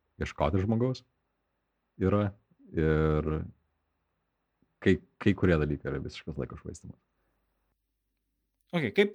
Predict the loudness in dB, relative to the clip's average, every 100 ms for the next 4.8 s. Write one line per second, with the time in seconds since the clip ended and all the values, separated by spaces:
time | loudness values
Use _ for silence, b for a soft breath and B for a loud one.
0 | 0 2 0 2 0 0 0 2 0 0
1 | 0 -2 -2 -4 -4 -6 -8 -10 -10 _
2 | -6 -6 -6 -8 -6 -6 -6 -8 -4 -4
3 | -4 -4 -2 -2 -2 -4 -4 -6 -6 -6
4 | -4 -4 -4 -4 -4 -6 -6